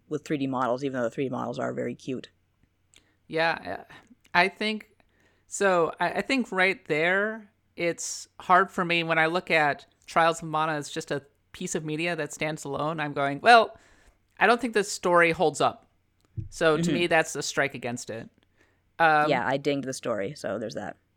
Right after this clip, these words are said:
Speaker 2: Yeah. Uh, I think the graphics are pretty nice. I, I think that
Speaker 1: Yeah.
Speaker 2: the I've seen people rag against it, but, uh, certainly it's way better. Like, the cel shaded,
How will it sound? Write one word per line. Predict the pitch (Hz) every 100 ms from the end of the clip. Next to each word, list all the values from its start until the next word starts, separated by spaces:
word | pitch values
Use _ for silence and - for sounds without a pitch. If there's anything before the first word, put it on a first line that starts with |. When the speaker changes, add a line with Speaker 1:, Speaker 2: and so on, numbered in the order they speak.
| _ _ -
Speaker 2:
Yeah. | 156 135 131 - _ _ _ _ -
Uh, | 165 156 - -
I | 165
think | 170 269 262
the | -
graphics | - 151 151 - 262 -
are | 262
pretty | 262 262 254
nice. | 277 - - - _ -
I, | 165 160
I | 185
think | 240 233 -
that | 175 165
Speaker 1:
Yeah. | 151 151
Speaker 2:
the | 156 151 151 _ _ -
I've | 170 190
seen | 294 294
people | 277 285 294
rag | 175 -
against | 247 247 254 -
it, | 262 262
but, | 185 165 - _ _ _ _ -
uh, | 170 147
certainly | - 202 233 196 151
it's | 139 -
way | 120 139 175 180
better. | 147 135 135 127
Like, | 147 147
the | 165
cel | - 185 185
shaded, | - 175 165 160 156